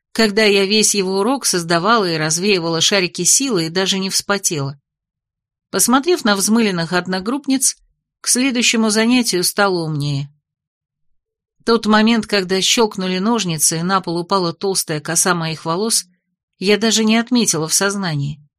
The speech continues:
Все силы уходили на сдерживание магии. В себя пришла только, когда меня отпустили, а нападавшие просто выскочили из душевой. Посидела немного на полу, приходя в себя.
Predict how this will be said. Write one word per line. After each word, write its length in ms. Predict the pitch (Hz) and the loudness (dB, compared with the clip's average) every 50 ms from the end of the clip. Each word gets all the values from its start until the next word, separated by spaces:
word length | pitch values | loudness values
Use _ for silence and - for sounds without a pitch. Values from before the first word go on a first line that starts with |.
| _ _ _ _ _ _ | _ _ _ _ _ _
Все 240 | - - - 233 233 | -2 0 2 4 4
силы 340 | 202 - - 302 277 220 196 | 4 4 4 4 4 2 2
уходили 500 | 180 - - 202 196 196 254 247 220 208 | 0 2 0 0 0 0 0 0 0 0
на 140 | 185 185 180 | -2 -2 -4
сдерживание 600 | 175 - 233 226 208 185 196 190 196 196 196 196 | -2 0 0 0 2 0 -2 -2 -4 -4 -4 -4
магии. 500 | 196 190 180 160 135 - - - 165 _ _ _ _ _ _ _ _ _ _ _ _ _ _ _ _ _ _ | -4 -4 -6 -6 -8 -10 -14 -18 -18 _ _ _ _ _ _ _ _ _ _ _ _ _ _ _ _ _ _
В 100 | - - | -4 -2
себя 320 | - - 247 226 294 294 | 0 0 2 2 2 2
пришла 440 | 285 - 190 180 - - 214 185 175 170 | 2 2 0 0 0 2 0 0 0 0
только, 340 | - 196 185 180 - 185 | -2 -4 -4 -2 -4 -4
когда 400 | 180 - 208 202 202 190 214 208 | -2 -2 -2 -2 0 2 2 2
меня 300 | 202 190 190 190 196 190 | 2 0 -4 -4 -4 -6
отпустили, 720 | 185 - - - 196 180 - - - 247 240 196 165 - _ _ _ _ _ _ _ _ _ _ | -6 -8 -6 -6 -4 -4 -2 -2 0 0 0 0 -2 -6 _ _ _ _ _ _ _ _ _ _
а 120 | - 196 202 | -2 0 2
нападавшие 680 | 202 208 208 208 214 214 240 247 226 - - 185 175 | 2 2 2 2 0 2 2 2 2 2 0 0 0
просто 400 | 175 - 196 202 196 - - 190 | -2 0 -2 0 0 0 -2 -2
выскочили 640 | 175 175 202 226 220 - - 175 - - 185 170 170 | -4 -2 -2 -2 -2 -2 -2 -2 -2 0 0 0 0
из 160 | 170 160 - | -2 -2 -2
душевой. 600 | 175 175 170 - - 170 156 147 139 139 - - _ _ _ _ _ _ _ _ _ _ _ _ _ _ _ _ _ _ _ _ _ _ _ _ _ _ _ _ _ _ _ - | -4 -4 -4 -4 -4 -6 -8 -8 -10 -10 -10 -14 _ _ _ _ _ _ _ _ _ _ _ _ _ _ _ _ _ _ _ _ _ _ _ _ _ _ _ _ _ _ _ -10
Посидела 480 | 170 165 - - 180 185 247 277 254 220 | -6 -4 -2 -2 -2 0 2 2 2 2
немного 480 | 190 180 175 175 175 175 165 165 175 | 2 0 0 0 0 -2 -2 -2 -2
на 140 | 170 170 165 | -2 -2 -2
полу, 360 | - 180 165 175 214 254 247 | 0 0 0 0 0 -2 -4
приходя 480 | 254 - 233 214 - 220 220 202 220 214 | -4 -4 -6 -2 0 -2 0 2 0 2
в 60 | 208 | 2
себя. 400 | - - 208 190 196 202 196 | 2 0 2 0 -2 -4 -4